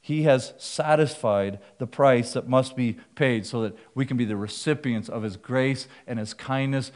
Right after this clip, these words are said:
There's no more wrath. There's no more punishment for those who have come to faith in the Lord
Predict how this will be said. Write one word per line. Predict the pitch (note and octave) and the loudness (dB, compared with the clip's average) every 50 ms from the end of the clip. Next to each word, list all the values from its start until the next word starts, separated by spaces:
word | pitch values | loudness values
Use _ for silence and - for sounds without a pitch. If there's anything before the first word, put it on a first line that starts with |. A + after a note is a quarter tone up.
| - - | -14 -8
There's | B2 A#2+ A2 | -6 -4 -2
no | B2 B2 | 0 0
more | B2 A#2 G#2+ G2+ | 0 0 0 -2
wrath. | G2+ G#2+ A#2+ B2+ C3+ C#3+ D3+ D#3 D#3 D3 - - - - - | -4 -2 0 2 4 4 6 4 4 4 0 -8 -20 -14 -6
There's | - A#2 G#2+ | -6 -4 -2
no | B2 A#2+ | 0 0
more | A#2+ A2+ A2 | 0 -2 -2
punishment | - - - D3 D3+ D#3 D#3+ C#3 - - D#3 D3+ D3+ D3 - - - | -6 -6 -2 0 0 2 0 0 -2 -4 -4 -4 -4 -4 -10 -18 -16
for | _ - B2 | _ -6 -2
those | A2+ B2+ B2+ B2 - | 0 0 0 0 0
who | C#3 A#2 | -2 -2
have | A2 - - | -2 -4 -6
come | - - - D#3 D3+ D#3+ E3 D#3+ | -10 -4 0 2 2 2 2 0
to | - D#3 C3+ | -4 -6 -8
faith | - - C#3+ C3+ C#3 C#3 C3 C#3 | -6 -2 0 2 2 2 0 -2
in | - C#3 C#3+ C#3+ C#3+ D3 C3+ C#3+ - - - - | -4 -4 -2 0 0 0 0 -4 -6 -14 -12 -6
the | C#3+ C3+ | -2 2
Lord | C3 C3 C3 C3 B2 | 4 4 4 4 2